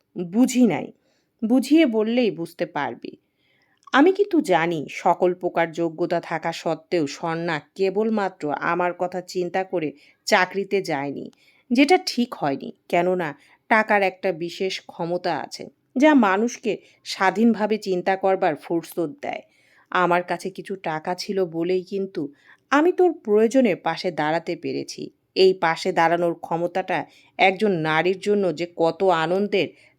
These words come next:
তা তুই চিন্তাও করতে পারবি না। আমার বয়স হয়েছে, তাই আজকে আমি তোর দুই লাখ টাকা সহ আমার সব টাকা স্বর্ণাকে বুঝিয়ে দিয়েছি। ইচ্ছা ছিল মুক্তাকে কিছু দিব,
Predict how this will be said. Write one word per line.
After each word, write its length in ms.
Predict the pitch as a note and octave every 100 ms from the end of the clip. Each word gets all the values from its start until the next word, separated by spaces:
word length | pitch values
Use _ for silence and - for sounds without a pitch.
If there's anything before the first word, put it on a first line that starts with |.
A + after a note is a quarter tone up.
| -
তা 140 | A3
তুই 220 | G#3+ A#3+
চিন্তাও 500 | E3+ F3+ F3 E3+ G3
করতে 340 | G3+ F3 E3 F3
পারবি 500 | F3 D3 C#3 C3+ C#3
না। 180 | - - _ _ _ _ _
আমার 220 | D4 E4+ C4+
বয়স 420 | D#3 D#3 F3 G#3+ -
হয়েছে, 400 | C3+ C#3 - - _
তাই 200 | D#3+ D#3
আজকে 400 | D3 D#3 - E3+
আমি 340 | D#3 D#3+ C#3+ - _ _ -
তোর 160 | F3+
দুই 260 | D3+ E3+ F3
লাখ 220 | E3+ E3+ _
টাকা 280 | D#3 D#3 E3
সহ 380 | - F3 F3 C3+
আমার 340 | - G3 A#3
সব 380 | - - B3 - -
টাকা 400 | D3+ D3+ F#3 C#3 - _ _
স্বর্ণাকে 540 | - C4+ C#4 D#4+ D4+
বুঝিয়ে 460 | B3+ F3 E3+ F#3 F#3+
দিয়েছি। 500 | C#3 C#3+ - - - - _ _ _ -
ইচ্ছা 280 | C#4+ D4 F#4+
ছিল 360 | - F4+ F3
মুক্তাকে 680 | F3+ F#3+ F#3+ - A#3+ B3 D#3+
কিছু 320 | - F3 -
দিব, 360 | D3+ C#3+ D3+